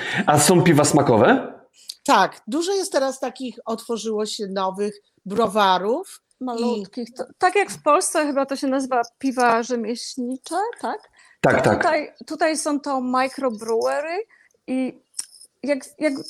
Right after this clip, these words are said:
Speaker 3: podróżujemy po Kanadzie, jak jeździmy gdzieś na północ, każde miasto tak naprawdę
Speaker 2: Ma
Speaker 3: ma
Speaker 2: swój browar.
Speaker 3: ma swój browar, malutki,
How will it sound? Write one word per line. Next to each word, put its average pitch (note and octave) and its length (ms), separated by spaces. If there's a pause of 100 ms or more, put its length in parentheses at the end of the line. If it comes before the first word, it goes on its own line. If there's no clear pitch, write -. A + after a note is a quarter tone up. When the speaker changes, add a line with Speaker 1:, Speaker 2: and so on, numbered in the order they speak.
(140)
Speaker 3:
podróżujemy D#4+ 600
po C4 120
Kanadzie, A#3+ 440
jak G#3+ 200
jeździmy C4 360
gdzieś A3+ 180
na A#3+ 120
północ, A#3+ 400
każde G#4 380
miasto D4 480
tak B3 160
naprawdę B3+ 720
Speaker 2:
Ma B3+ 180
Speaker 3:
ma A#3+ 40 (160)
Speaker 2:
swój C4+ 140
browar. G#3 380
Speaker 3:
ma D4+ 140
swój D#4+ 280
browar, C4 460
malutki, F4+ 480